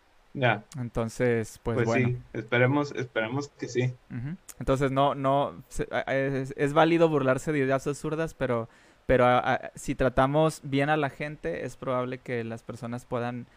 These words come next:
Speaker 2: ver más allá de su propio, de su propia zona de confort.
Speaker 1: Sí. De hecho, este, y me gusta mucho seguir a divulgadores científicos, en especial, este,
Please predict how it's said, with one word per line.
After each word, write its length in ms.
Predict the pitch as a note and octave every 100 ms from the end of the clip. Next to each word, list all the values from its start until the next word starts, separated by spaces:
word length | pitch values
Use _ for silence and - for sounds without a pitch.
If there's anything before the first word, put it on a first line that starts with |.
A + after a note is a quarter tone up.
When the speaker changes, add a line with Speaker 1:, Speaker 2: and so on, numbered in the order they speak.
| -
Speaker 2:
ver 380 | C3 B2 B2 -
más 260 | C3+ B2+ B2+
allá 280 | C3 B2+ B2
de 120 | B2+
su 140 | - B2
propio, 600 | B2 A#2 B2+ B2 A#2 A2 - -
de 100 | B2+
su 100 | C3
propia 240 | B2 B2 B2
zona 280 | B2 B2
de 60 | A#2+
confort. 360 | - A2 A2 -
Speaker 1:
Sí. 340 | C3 B2+ A#2+ C3 - _
De 200 | - C3+ C#3+
hecho, 400 | D3 G#3+ G#3 G#3
este, 840 | C3 C3 - A#2+ A#2+ A2+ A2+ A2 - - - - - -
y 220 | - A#2+ A2+
me 180 | C3 B2+
gusta 260 | C3+ C#3+ E3
mucho 340 | E3 - F3+
seguir 420 | F3+ C#3+ B2+ D3
a 140 | D#3+ D3+
divulgadores 720 | D3 C3 A#2+ A#2+ A#2 B2+ C#3+
científicos, 920 | E3+ C3+ C3 F3 E3 F3+ F#3 - - -
en 140 | A#2+
especial, 720 | A#2+ - A#2+ A#2+ B2+ B2+ C#3+
este, 680 | C#3 - A#2 A2+ F#2+ F2+